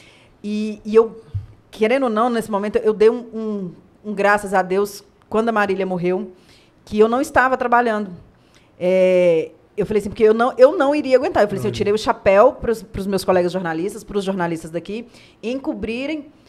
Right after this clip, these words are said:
Speaker 1: a, a, a morte da Marília, o enterro, o velório e tudo mais. Eu falei assim, porque eu,
Speaker 2: Não
Speaker 1: se eu
Speaker 2: teria.
Speaker 1: tivesse, eu não teria estrutura. Eu não tenho estrutura pra falar da Marília até hoje, é, da morte da Marília.
Speaker 2: É.
Speaker 1: É, às vezes as pessoas acham que é exagero, mas não é. É uma coisa que eu sinto dentro de mim,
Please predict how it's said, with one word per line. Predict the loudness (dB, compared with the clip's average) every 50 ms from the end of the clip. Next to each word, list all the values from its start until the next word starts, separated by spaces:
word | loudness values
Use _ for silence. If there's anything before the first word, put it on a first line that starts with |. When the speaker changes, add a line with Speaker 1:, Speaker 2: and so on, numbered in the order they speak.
| _ _ -2
Speaker 1:
a, | 0 0 0 2 0 2 2 0
a, | 0 -2 -4
a |
morte | -2 0 0 0 0 0 -2 -6
da | -6
Marília, | -4 -4 -4 -4 -4 -6 -6 -8
o | -8
enterro, | -8 -6 -4 -2 -2 -2 -2 -2
o |
velório | -4 -2 -2 0 0 -2 -2
e |
tudo | -4 -8 -6
mais. | -6 -6 -6 -6
Eu |
falei | -8 -10 -10
assim, | -10
porque | -10 -10 -12 -12 _ 0
eu, | 4 6 8 8 6 6 2 -2 -14 -20 _ _ _ -12
Speaker 2:
Não | -8 -6 -6 -6
Speaker 1:
se | -4 0
eu | 0 0
Speaker 2:
teria. | 0
Speaker 1:
tivesse, | 0 0 2 0 0 0 2
eu | 0 0
não | 0 0 -2
teria | 0 0 0 0 -2
estrutura. | -8 -8 -8 -6 -2 0 2 2
Eu | 2 0
não | 0 -2
tenho | -4 -4
estrutura | -6 -6 -10 -8 -4 0 2
pra | 2 2
falar | 0 -4 -4 -2
da | -2 -2
Marília | -2 -2 -2 -2 -4 -4 -4
até | -4 -2 -2
hoje, | 0 0 -2 -4 -4 -8 -16 -18 -20 -20 -20 -20 _ -6
é, | -4 -4 -4 -2
da | -2 -2 0
morte | 0 0 -2 -2 -2 -6
da | -4
Marília. | -2 -2 -2 -4 -4 -4 -4 -4 -2 -2 -2 -2 -2 -2
Speaker 2:
É. | -2 0
Speaker 1:
É, | 0 0
às | -2 -2 -2
vezes | -4 -6 -6
as | -4
pessoas | -6 -4 -2 0 2
acham | 2 2 2 0 -4
que | -6 -6
é | -4
exagero, | -2 -2 -2 -2 -4 -4 -4
mas | -4 -4 -4
não | -2 -4 -4 -2
é. | -2 -2 -2 -2 -2
É | -2
uma | -2 -2 -2
coisa | 0 2 2 2 2 2
que | 0 -2
eu | -2
sinto | -2 -4 -10 -10 -8 -6
dentro | -6 -6 -6 -6 -10 -12
de | -12 -10 -8
mim, | -6 -6 -6 -8 -10